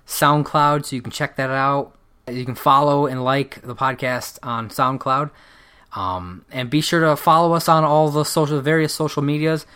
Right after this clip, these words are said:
You can check me out at Merc with a Movie Blog on Facebook, at Movie Blog Merc on Twitter and Instagram, and check out the site where I put up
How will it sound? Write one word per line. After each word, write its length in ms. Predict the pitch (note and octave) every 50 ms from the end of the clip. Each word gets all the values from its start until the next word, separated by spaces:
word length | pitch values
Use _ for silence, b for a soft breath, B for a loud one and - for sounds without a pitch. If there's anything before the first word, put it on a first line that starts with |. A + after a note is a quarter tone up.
| B B B B B B
You 60 | C#3
can 60 | B2+
check 240 | - - D#3 - -
me 100 | C#3+ C#3
out 220 | C#3 C3+ C3 A#2+
at 140 | B2 B2 A2+
Merc 360 | G2+ A#2+ B2+ C#3+ D#3 D#3 -
with 100 | D#3 D3
a 40 | C#3
Movie 300 | C3+ C#3+ D3+ D3+ D3 C#3+
Blog 480 | B2 A#2+ C3 C3+ C#3 C#3+ C#3+ D3 C#3 -
on 160 | B2 C3 A#2+
Facebook, 540 | - - C#3 C#3+ C#3 - - B2+ A#2+ D3+ - b b b b b b b b b b b _ _ -
at 280 | C3+ D3 D3+ D3+ -
Movie 340 | D3+ C#3+ C#3+ D3 D3 D3+ D3+
Blog 380 | C3+ B2+ C3 C#3+ C#3 C3+ C3+ A#2
Merc 420 | B2 C3+ C#3+ D3+ D3+ - - b b b b b b b -
on 160 | C3 C3 A#2+
Twitter 640 | - - - D3 D3+ D3+ C#3+ C#3+ C#3+ C#3 C3 b b b b -
and 140 | B2 A#2+ -
Instagram, 640 | B2+ C#3 D3 C#3 - - B2+ C3+ C3+ C3+ C#3 C#3+ C#3+ A2+
and 120 | B2 A#2
check 300 | - - D3+ C#3+ - -
out 320 | D3 C#3+ C#3+ C#3 - C#3
the 360 | B2+ B2+ B2 A#2+ A#2 A2+ A2 G2+
site 500 | - - - - D3 D3+ D3+ C#3 C#3 C#3
where 320 | C3 C3+ C3 B2+ B2 A#2
I 60 | A#2
put 220 | - - - C#3+ C#3
up 240 | C3+ B2+ - B